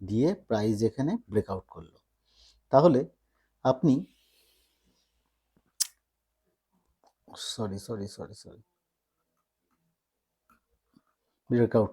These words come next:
করলো, ব্রেকআউট। তাহলে এখানে আপনি এন্ট্রি কিভাবে নেবেন? এক, ক্যান্ডেল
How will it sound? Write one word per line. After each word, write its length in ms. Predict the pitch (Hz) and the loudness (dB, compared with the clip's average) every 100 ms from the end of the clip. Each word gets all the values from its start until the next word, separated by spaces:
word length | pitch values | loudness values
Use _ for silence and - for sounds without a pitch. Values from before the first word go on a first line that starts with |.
| - | -8
করলো, 240 | 95 87 - _ _ - | -10 -10 -16 _ _ -8
ব্রেকআউট। 380 | 110 101 92 90 - _ _ _ _ _ _ _ _ - | -6 -6 -10 -12 -20 _ _ _ _ _ _ _ _ -6
তাহলে 180 | 135 151 | 0 0
এখানে 180 | 147 160 160 | 2 0 2
আপনি 140 | 165 147 | 2 2
এন্ট্রি 220 | 143 165 143 | 2 -2 -2
কিভাবে 280 | 143 143 147 | 0 2 2
নেবেন? 200 | 143 151 160 - 120 | 0 -2 -4 -4 -4
এক, 80 | - _ _ _ _ _ _ _ _ _ _ _ _ _ _ | -4 _ _ _ _ _ _ _ _ _ _ _ _ _ _
ক্যান্ডেল 380 | 151 147 151 160 | 6 8 6 4